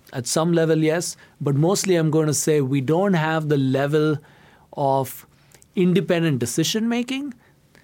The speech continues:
that we think we do, because most of us think we get these recommendations, we nod politely, and then we do what we want. But indeed, the algorithms are nudging us in, in, in very interesting ways. And, and I don't think we have the level of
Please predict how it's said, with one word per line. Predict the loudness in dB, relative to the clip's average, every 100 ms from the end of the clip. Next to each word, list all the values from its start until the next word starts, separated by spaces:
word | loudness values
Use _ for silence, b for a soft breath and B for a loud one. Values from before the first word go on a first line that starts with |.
| b -4
that | -2 0
we | -2
think | 0 -2 0
we | 0 2
do, | 0 -2 -10 B B B B B
because | -2 0
most | 2 2 0 0
of | 0
us | 0 0
think | 0 2
we | 0
get | 0 -2 0
these | 0 0
recommendations, | -2 -2 0 0 0 0 -2
we | -2 -2
nod | -2 -2 -2
politely, | -2 0 -2 -2
and | 0 0
then | 0
we | -2
do | 0
what | 0 -2 -2
we | -4
want. | -4 -6 -10 B B B B -4
But | 0
indeed, | 0 2 0 0
the | 0
algorithms | 0 0 0 0 0 -2
are | -2
nudging | -2 -2 -2 -2
us | -4 -2
in, | -4
in, | -4 -8
in | -8 -6
very | -4 -4 -4
interesting | -6 -10 -10 -12 -12
ways. | -14 -18 _ _ _ _ _ _ -20 -20 -8
And, | -4 -4 -4
and | -6 -6 -4
I |
don't | -4 -2 -2
think | -2 0
we |
have | -2 -2
the | -2
level | -2 0 -2
of | -4 -6